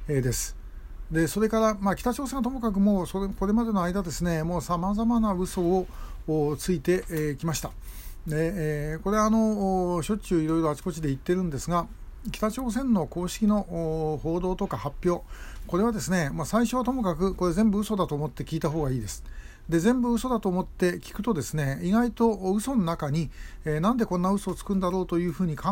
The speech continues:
えると、意外と正直に、あの、困ってるとかですね、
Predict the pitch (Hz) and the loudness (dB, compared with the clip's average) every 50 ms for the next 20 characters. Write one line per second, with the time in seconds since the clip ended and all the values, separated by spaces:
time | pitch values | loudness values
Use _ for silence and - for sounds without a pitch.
0 | 202 208 226 233 233 220 208 196 - 220 214 208 - - - 226 202 208 247 254 | 2 4 4 4 4 2 0 0 2 2 2 2 0 -6 -6 -4 -2 0 0 -2
1 | 233 - 240 220 185 - - 180 180 170 180 - - 139 123 120 120 - - - | -2 -2 -4 -4 -4 -2 2 2 2 2 2 0 0 0 0 0 -2 -4 -10 -14
2 | - - 151 139 135 135 131 135 139 131 - - 165 165 165 - 143 131 127 127 | -8 -6 -4 -4 -2 -2 -4 -4 -6 -6 -2 0 0 0 0 0 -2 -2 -2 -2
3 | 135 120 123 113 110 - - 175 156 123 | -4 -4 -4 -4 -4 -2 0 0 0 0